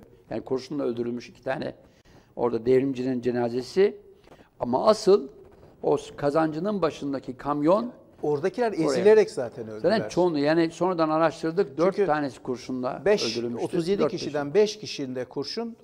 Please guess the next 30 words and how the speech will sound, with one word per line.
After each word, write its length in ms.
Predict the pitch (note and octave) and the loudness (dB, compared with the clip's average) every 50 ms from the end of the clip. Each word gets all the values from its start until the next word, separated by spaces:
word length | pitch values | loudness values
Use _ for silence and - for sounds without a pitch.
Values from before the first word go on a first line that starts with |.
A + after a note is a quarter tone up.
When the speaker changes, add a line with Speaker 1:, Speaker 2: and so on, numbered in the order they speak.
| - | -10
Speaker 2:
kalan 280 | - - F3 G3 F#3+ G3 | -6 -4 -2 -2 -2 -2
otuz 260 | G3+ F3+ - - G3 | -4 -6 -6 -8 -6
iki 120 | G3+ - F#3+ | 0 0 2
Speaker 1:
Yok, 80 | F#3+ | 2
Speaker 2:
kişi 140 | G3 F#3 - | 2 2 4
Speaker 1:
kurşunla 380 | F3+ F3 F3 - G#3 G#3+ G#3+ G3+ | 4 4 4 2 -2 -2 -2 -2
öldürülen 340 | F#3 E3 F3 E3+ E3+ E3+ | -2 -2 0 0 -2 -2
iki 200 | E3+ F3+ - G3+ | -2 -4 -8 -8
kişiyi 260 | F3 - - - F#3 E3+ | -8 -6 -6 -4 0 0
ben 180 | F#3 F#3 F3 | 2 2 4
gördüm. 320 | D#3+ D#3 D3+ C#3 D#3 D#3 E3 | 6 6 6 4 2 0 0
Speaker 2:
ezilerek 540 | E3+ E3 E3+ F#3 F#3 F3+ D3+ B2+ A#2+ - | 0 0 0 -2 -2 -2 -2 -4 -4 -8
öldüler. 320 | C3 A#2 A2 A2 A2 C3+ C3+ | -10 -10 -10 -8 -4 -4 0
Speaker 1:
Onların 220 | D3 D#3 E3 D#3+ | 2 2 2 2
fotoğrafları 560 | - D#3 D3 D#3+ D#3 D3+ D3+ D#3 D3+ D3 C#3+ | 0 0 2 2 4 2 4 4 2 4 4
var. 140 | B2 A#2 A2+ | 4 2 0
Speaker 2:
Evet. 120 | C#3 C3 - - - - - - - - _ _ _ - | -2 -6 -14 -18 -20 -20 -20 -20 -20 -20 _ _ _ -4
Speaker 1:
Ama 400 | - E3+ G#3 A#3 G#3+ E3+ C3+ - - - _ _ _ _ _ _ _ _ _ - | -2 2 4 4 4 4 2 -2 -10 -20 _ _ _ _ _ _ _ _ _ -4
o 100 | G#3 D#3 | -4 -4
sular 380 | - - - D#3+ E3+ G3 A3 | -4 -4 -4 0 2 2 2
idaresinin 640 | A3 G#3 F3+ G3+ F3+ F3 E3+ - - D3 C#3+ D3 A#3 | 2 4 4 6 6 6 4 2 0 -2 -6 -6 -6
üstünden 500 | G#3+ D3 - - D#3 D#3 D#3 D#3 E3+ E3 | -10 -12 -12 -10 -8 -6 -4 -2 0 0
ateş 320 | D#3+ D#3 D#3+ - D#3 C3+ D3+ | 0 -2 -4 -6 -6 -4 -4
atıl-, 320 | D3 D3 D#3 D#3 F3 G#3 - | -4 -4 -6 -12 -14 -14 -12
atma 260 | - - - F3 G3 | -14 -12 -10 -10 -10
sırasında 540 | F#3 - A3+ G#3 - - - C#3 B2 A#2+ G2+ | -10 -8 -8 -8 -8 -8 -8 -6 -4 -4 -4
herkes 380 | G#2 B2 D#3 E3+ E3 E3 A#2+ A#2+ | -4 -2 -2 -2 -4 -6 -10 -10
ateş 300 | A2+ G#2+ A2 - - G#2 | -12 -12 -14 -18 -20 -20
açıyordu. 340 | G2+ - - G#2+ G#2 G2+ A2 | -20 -20 -16 -14 -14 -12 -10
Yani 280 | A#2 C3 C3+ C3 B2+ | -10 -10 -8 -8 -10